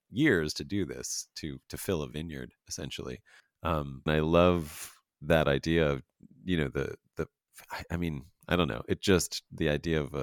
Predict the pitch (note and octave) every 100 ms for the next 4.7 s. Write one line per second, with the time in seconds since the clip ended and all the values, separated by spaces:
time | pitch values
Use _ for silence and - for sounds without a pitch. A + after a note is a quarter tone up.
0 | - C#2+ - G#2+ F2 D#2 - D#2 D2 -
1 | - C#2+ C2+ - - - F#2 D#2 C#2+ C#2+
2 | D2 C#2+ C#2+ C#2 C2+ E2+ D2+ B1 B1 E2
3 | _ _ - D#2 C#2+ C#2 C2 B1+ _ _
4 | - E2 A#1+ D#2 E2 - C2+